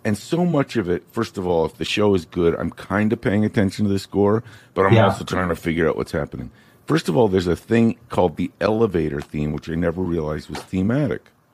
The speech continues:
Speaker 1: I'm just
Speaker 2: Yeah.
Speaker 1: so used to junging, kijigi, that
Speaker 2: Yeah.
Speaker 1: kind of chordal thing. I thought, "Oh, that's an interesting kind of, oh, wait, that's a thematic thing that's starting to come back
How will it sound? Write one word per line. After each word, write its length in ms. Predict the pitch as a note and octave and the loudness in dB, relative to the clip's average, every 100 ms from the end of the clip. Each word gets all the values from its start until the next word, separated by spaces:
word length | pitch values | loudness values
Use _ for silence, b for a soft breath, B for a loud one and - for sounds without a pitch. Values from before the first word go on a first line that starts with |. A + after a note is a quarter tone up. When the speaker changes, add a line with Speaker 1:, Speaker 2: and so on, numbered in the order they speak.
| _ _ | _ _
Speaker 1:
I'm 120 | F#2+ | 0
just 240 | F#2 B2 A2 | 4 6 6
Speaker 2:
Yeah. 100 | A#2+ | 6
Speaker 1:
so 60 | |
used 300 | A#2 A#2+ B2 | 6 4 2
to 180 | G#2 G2 | 0 -2
junging, 680 | - - D#2 D#2 - C#3 D3 b b - | -2 -4 -4 -4 -2 -4 -4 b b -6
kijigi, 720 | C3+ B2+ D#2 D2+ - C#3+ B2+ b b - | -4 -2 -2 -2 -4 -6 -6 b b -2
that 160 | F#2 A2 | 2 4
Speaker 2:
Yeah. 140 | A2 | 4
Speaker 1:
kind 120 | A2 | 4
of 180 | F#2+ - | -2 -6
chordal 480 | - A2 A#2+ B2 B2+ | -6 4 4 6 2
thing. 360 | - B2 C#3+ C#3 b - | 0 -2 0 -4 b -6
I 80 | A2 | -2
thought, 300 | A#2 A2+ - - | 0 -2 -4 -4
"Oh, 140 | E3 | 0
that's 180 | D#3 - | 0 0
an 80 | C#3 | -2
interesting 340 | C3+ - B2 | -2 -4 -2
kind 240 | A#2 A2 G#2+ | -2 -2 -2
of, 80 | G#2 b b _ - | -4 b b _ -10
oh, 80 | G#2+ | -8
wait, 400 | D2 G#2+ F2+ - | -2 -2 -2 -4
that's 240 | F2+ - | -6 -4
a 80 | - | -6
thematic 800 | - F2+ D#2 D2 E2 G2+ G2 - | -4 -2 -2 -2 -2 -2 -4 -8
thing 300 | - G2 D2+ | -4 -4 -4
that's 160 | - - | -10 -8
starting 400 | C#2+ D2+ D2+ D2 | -4 -4 -4 -8
to 60 | |
come 420 | - - D2 C#2+ - _ - | -10 -8 -6 -6 -10 _ -6
back 560 | C#2 C#2+ C2+ - - | -4 -4 -6 -12 -20